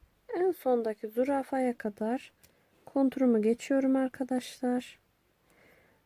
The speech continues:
Burada yine ilk başladığım dip kısmına, yani, e, şu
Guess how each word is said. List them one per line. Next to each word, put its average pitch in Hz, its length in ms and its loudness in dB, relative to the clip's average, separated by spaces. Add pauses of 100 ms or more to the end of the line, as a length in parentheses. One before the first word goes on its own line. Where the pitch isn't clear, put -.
(140)
Burada 269 320 4
yine 240 440 2
ilk - 280 -8
başladığım 233 840 0 (1200)
dip - 240 -10
kısmına, 196 720 -2 (2500)
yani, 247 540 4 (580)
e, 202 300 0
şu - 300 -12